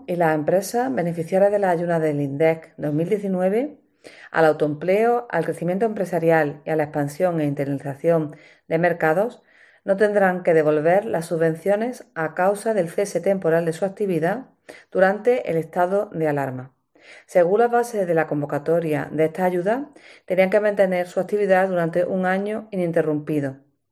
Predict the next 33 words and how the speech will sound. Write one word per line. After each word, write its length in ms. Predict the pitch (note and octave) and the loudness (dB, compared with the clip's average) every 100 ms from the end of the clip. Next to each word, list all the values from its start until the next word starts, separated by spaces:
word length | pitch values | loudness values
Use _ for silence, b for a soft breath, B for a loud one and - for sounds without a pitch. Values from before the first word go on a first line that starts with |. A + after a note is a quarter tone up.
| _ _ B B | _ _ B B
Si 180 | B E3+ | B -2
no, 420 | F3 G#3 C#4+ - _ b b | 2 2 0 -12 _ b b
estaban 320 | F#3+ F#3 F#3 | -2 2 4
obligadas 640 | G3+ G3 G3+ G#3+ G#3+ A#3 - | 4 0 0 0 0 0 0
al 100 | E3+ | 0
reintegro 640 | E3 D#3 D#3 E3+ F3+ G3+ | 2 2 0 0 0 -2
de 80 | F3+ | -2
las 120 | D3+ | -4
mismas, 420 | D3+ D3 C#3+ C3+ - _ B B B | -2 -2 -4 -8 -14 _ B B B
hecho 280 | - - G3+ | -8 -2 2
que 80 | G3+ | 2
agravaría 720 | F3+ E3+ D#3+ E3 F#3 F#3+ G3 | 2 2 2 0 0 0 -2
su 140 | F#3+ | -6
situación 400 | E3+ F3 E3 F#3+ | -12 -6 -4 -2
económica, 680 | G3 G3 F#3+ G3 G3 A3 A3 G3 F#3+ | -2 0 0 0 0 0 -2 -4 -10
económica, 640 | F#3 F3+ F3 F#3 F#3 F#3+ F#3+ | -4 -2 0 -2 0 0 -2
perdón, 400 | D#3 F3 F#3 F#3+ B B B | -6 -4 -6 -8 B B B
en 160 | F#3 | -2
este 180 | G3 A3 | 0 2
momento 520 | G#3 G#3 G#3 A3 A3+ | 2 0 0 0 0
donde 200 | G3+ F3 | 0 -2
más 220 | F3 F3+ | -2 -2
apoyo 320 | F#3 F3 F3+ F3+ | 0 0 0 -2
necesitan. 720 | D#3+ D#3 D#3 D3 C#3 C#3 _ b b b b | -4 -8 -10 -10 -12 -14 _ b b b b
Por 160 | F#3 G3 | 2 2
eso, 280 | G3 B3 | 4 2
desde 200 | A3+ G3 | 2 0
el 80 | E3+ | 0
Instituto 540 | E3 E3 E3+ G3+ A#3+ A#3+ | 0 -2 -6 0 2 2
Municipal 640 | A3 F#3 F3 E3 E3+ F#3 | 0 -6 -6 -2 0 2
de 60 | F#3+ | 2
Desarrollo 440 | D#3+ D#3 D#3+ F#3 | 2 0 -4 -2
Económico 760 | F3+ D3+ D3+ E3+ F#3 A3 C4 | -2 -2 -2 -4 -6 -6 -6